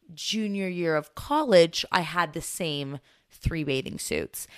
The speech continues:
And you might think I'm kidding, but I, I am not. I also haven't grown probably since the eighth, eighth grade. So that's that on that. But, um, I scoped everywhere. Like, I feel like I looked top and bottom at every website.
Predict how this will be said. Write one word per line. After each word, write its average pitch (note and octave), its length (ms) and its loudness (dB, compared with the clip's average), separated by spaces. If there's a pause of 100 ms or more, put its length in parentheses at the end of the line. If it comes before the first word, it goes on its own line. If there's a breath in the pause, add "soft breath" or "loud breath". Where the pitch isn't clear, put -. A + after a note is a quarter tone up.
(360 loud breath)
And E3+ 260 0
you G3 300 -4
might F#3+ 260 2
think E3+ 200 -6
I'm D#3+ 160 0
kidding, E3 400 -4
but C#3+ 220 2 (360)
I, D#3+ 320 2
I F3+ 120 6
am D#3 200 4
not. C#3 320 6
I F3 100 4
also D3 200 0
haven't D#3 300 -6
grown C#3 280 -2
probably - 240 -10
since - 220 -12
the - 120 -6
eighth, - 120 -10 (140)
eighth - 320 -8
grade. - 260 -8
So - 280 -8 (920)
that's D#3+ 240 -4
that D3+ 140 4
on C#3+ 160 0
that. C3+ 280 0 (640 loud breath)
But, G#3+ 540 0 (280 loud breath)
um, F#3+ 240 6
I G#3 100 8
scoped - 600 4
everywhere. D#3+ 540 -2 (100)
Like, G3+ 140 2
I G#3 100 6
feel A3+ 280 6
like A#3+ 160 8
I A3+ 120 6
looked F3+ 400 4
top D#3+ 240 4
and E3 140 2
bottom E3 360 6
at E3+ 120 4
every D#3 220 4
website. F#3 640 2